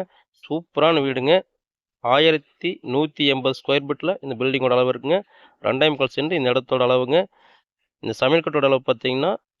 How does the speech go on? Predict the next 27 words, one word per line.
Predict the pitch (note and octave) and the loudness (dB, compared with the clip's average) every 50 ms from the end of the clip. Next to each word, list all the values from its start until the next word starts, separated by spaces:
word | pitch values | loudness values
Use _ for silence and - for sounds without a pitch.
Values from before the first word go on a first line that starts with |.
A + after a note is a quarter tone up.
| _ - | _ -6
எட்டுக்கு | A#2 B2 C3+ _ _ - D#3+ - - D#3 | -6 -6 -6 _ _ -8 -6 -6 -8 -2
பதினாறுங்க. | - C3 C3 C#3 C#3 C#3 C3+ C3 C3 C#3 D#3 E3 - _ _ _ _ _ _ _ _ _ _ _ | 0 2 4 4 4 4 2 2 2 0 0 0 -2 _ _ _ _ _ _ _ _ _ _ _
எட்டுக்கு | B2+ B2 - - D3 C#3 | -14 -14 -8 -8 -10 -4
பதினாறுன்னு | C#3 C3 C3 B2+ B2+ B2 A#2 | 0 0 2 2 0 0 -2
சொல்லி | A#2+ B2+ - - - _ _ | -4 -6 -6 -10 -12 _ _
அவ்வளோ | A#2+ A#2 A#2 A#2+ | -6 -4 -2 -2
தெளிவா | A2+ - A#2+ B2 D3+ D#3 - | -2 -4 -4 -4 -4 -4 -4
பெரிய, | - A#2+ A#2+ B2+ A#2+ | -6 -6 -4 -6 -8
பெரிய | A2+ _ B2 A#2+ C#3 D3+ | -6 _ -6 -6 -6 -6
சமையல் | - - B2 B2 A#2+ A2+ | -4 -4 -4 -4 -2 -4
கட்டு | A#2+ A2+ A2 | -6 -10 -6
தான். | A2 C#3 - C3+ | -6 -6 -4 -2
நீட்னஸா | B2 A2+ B2+ A#2+ A#2+ A#2+ - - D3 | -4 -4 -4 -4 -6 -8 -6 -4 -4
நல்லா | C3 B2 B2 B2+ C#3 | -4 -2 -2 0 0
இருக்கு | C3 A#2 G#2+ A#2 A#2 | 0 -2 -2 -4 -6
நீட்டா. | A#2 G#2+ B2 D3+ - - _ _ _ _ _ _ _ _ _ _ _ - | -4 -4 -6 -8 -8 -10 _ _ _ _ _ _ _ _ _ _ _ -10
இந்த | - C3 A#2 A#2+ A#2+ | -8 -6 -6 -6 -4
பெட்ரூம், | A2 B2+ - - - E3 D#3 | -4 -4 -4 -2 -2 0 2
மாஸ்டர் | C#3 C#3+ D#3 - - C#3+ | 2 2 2 0 -4 -8
பெட்ரூம் | C3+ C3+ - C#3 C3+ C3 | -8 -6 -4 0 0 2
அளவு | B2+ B2+ A#2+ | 2 2 2
பார்த்தீங்கன்னா, | B2 B2+ A#2 A2+ B2+ B2 C3 D3+ F3 F#3 - - _ _ | 0 -4 -2 -2 -4 -2 0 0 0 -2 -4 -10 _ _
பத்துக்கு | - A#2+ A#2+ _ - D3 C#3 | -4 -4 -4 _ -10 -10 -4
பதினாறுங்க. | C3 C#3+ C3 C3 C3 C3 B2 B2 C3+ E3+ G3+ G3+ _ _ _ _ _ _ _ | 0 2 2 4 2 2 0 2 0 0 0 -2 _ _ _ _ _ _ _
ஜாயிண்ட் | G#2+ G2+ A2+ A#2+ C#3 D3+ D3 B2+ | -4 0 2 2 2 2 0 -2
பாத்ரூம் | C#3 C#3 - B2+ B2+ B2 | -4 -4 -2 -4 -4 -4
இருக்குங்க. | A#2+ A2+ C3+ C#3+ E3+ | -6 -6 -2 -2 -2